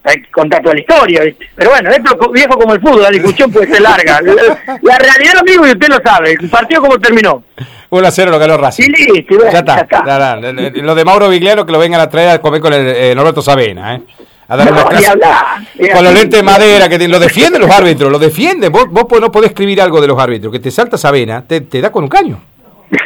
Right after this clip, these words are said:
Speaker 2: Ah, bueno, dice que son humanos, ustedes no se equivocan. Y sí, nos equivocamos, pero yo no voy a cobrar un penal. Digamos.
Speaker 1: No, es el tema. Eh, a ver, yo siempre digo que, que, que se pueden equivocar porque es humano. Encima el fútbol argentino es dificilísimo de dirigir porque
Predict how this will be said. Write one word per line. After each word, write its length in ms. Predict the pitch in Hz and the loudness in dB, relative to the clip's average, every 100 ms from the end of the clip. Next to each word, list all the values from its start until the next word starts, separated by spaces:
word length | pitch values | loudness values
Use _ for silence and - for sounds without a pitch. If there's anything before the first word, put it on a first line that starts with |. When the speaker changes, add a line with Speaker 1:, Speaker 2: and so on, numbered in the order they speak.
| - 294 | -6 -2
Speaker 2:
Ah, 160 | 415 392 | 0 2
bueno, 220 | 349 254 | 0 0
dice 240 | 180 - | 0 0
que 140 | 233 220 | 0 0
son 160 | 208 | 0
humanos, 200 | 208 311 | 0 0
ustedes 140 | 220 220 | 0 -2
no 60 | |
se 100 | 175 | -2
equivocan. 440 | 160 220 349 226 165 | -4 -4 -2 -2 -2
Y 80 | 214 | -2
sí, 240 | 339 359 | 0 0
nos 140 | 135 | -2
equivocamos, 440 | 123 135 143 320 156 | -6 -6 -2 0 -2
pero 140 | 127 | -4
yo 120 | 131 180 | -4 -2
no 60 | |
voy 180 | 202 294 | 0 0
a 60 | - | -2
cobrar 160 | 139 | -6
un 60 | 131 | -6
penal. 280 | 127 120 107 - _ _ _ - | -6 -6 -8 -16 _ _ _ -6
Digamos. 260 | 147 247 | 0 2
Speaker 1:
No, 160 | 277 220 | 2 0
es 260 | 208 285 294 | -2 0 -2
el 80 | 214 | -2
tema. 420 | 254 226 165 165 175 | -2 0 -2 -2 -2
Eh, 160 | 170 | 0
a 120 | 170 | 2
ver, 120 | 185 185 | 0 0
yo 60 | 262 | -2
siempre 280 | 302 254 208 | -2 0 2
digo 160 | 220 202 | 2 2
que, 440 | 175 156 156 160 - - _ - | 0 -2 -4 -8 -14 -20 _ -14
que, 180 | 160 - | -14 -12
que 140 | 151 | -8
se 100 | 165 | -6
pueden 220 | 139 220 208 | 0 0 0
equivocar 360 | 175 175 202 | 0 2 2
porque 160 | 196 185 | 2 0
es 60 | 180 | 2
humano. 380 | 180 226 220 | 2 2 0
Encima 220 | 190 208 202 | -2 -2 -2
el 60 | |
fútbol 200 | 208 208 | 2 2
argentino 420 | 175 170 160 208 | 2 -4 -2 0
es 100 | 175 139 | 0 -2
dificilísimo 880 | 156 175 180 185 202 214 190 170 160 | -8 -6 -6 0 0 0 -2 0 2
de 80 | |
dirigir 440 | 160 156 196 214 185 | 2 0 0 0 0
porque 280 | 160 143 | 0 -2